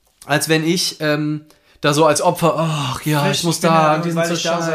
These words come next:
Speaker 1: scheiße."
Speaker 2: muss
Speaker 1: Genau.
Speaker 2: und, äh
Speaker 1: Dann ist es eine aktive Entscheidung, aber niemand muss auf eine Familienfeier gehen.
Speaker 2: Ja, vielleicht ein Gedanke noch zu diesem,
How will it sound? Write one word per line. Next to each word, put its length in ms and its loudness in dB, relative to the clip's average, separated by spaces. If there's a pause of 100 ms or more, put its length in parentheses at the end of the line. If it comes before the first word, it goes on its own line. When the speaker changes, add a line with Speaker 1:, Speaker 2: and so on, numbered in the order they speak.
Speaker 1:
scheiße." 180 -6
Speaker 2:
muss 240 -6
Speaker 1:
Genau. 340 -2
Speaker 2:
und, 100 -14
äh 280 -14
Speaker 1:
Dann 120 0
ist 120 2
es 120 0
eine 140 2
aktive 360 4
Entscheidung, 440 2
aber 140 6
niemand 400 4
muss 280 4
auf 180 2
eine 80 0
Familienfeier 760 2
gehen. 320 -6 (2000)
Speaker 2:
Ja, 160 -6
vielleicht 340 -4
ein 140 -4
Gedanke 320 -4
noch 200 -6
zu 120 -12
diesem, 400 -12